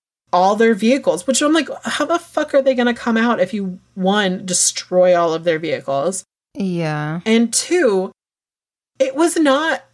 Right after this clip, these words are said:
Speaker 1: done in a friendly way.
Speaker 2: No, not at all.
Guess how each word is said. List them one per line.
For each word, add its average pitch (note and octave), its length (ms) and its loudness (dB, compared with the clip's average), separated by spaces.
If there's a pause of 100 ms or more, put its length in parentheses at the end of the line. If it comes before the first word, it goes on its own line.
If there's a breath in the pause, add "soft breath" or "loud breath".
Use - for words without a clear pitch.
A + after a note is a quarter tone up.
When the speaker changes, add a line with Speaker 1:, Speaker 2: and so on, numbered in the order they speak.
(100)
Speaker 1:
done G#3+ 260 2
in G#3+ 140 -4
a F#3+ 60 -2
friendly F3+ 420 -2
way. E3 400 -4 (840)
Speaker 2:
No, F3 320 0
not B2+ 200 -8
at - 100 -12
all. - 200 -12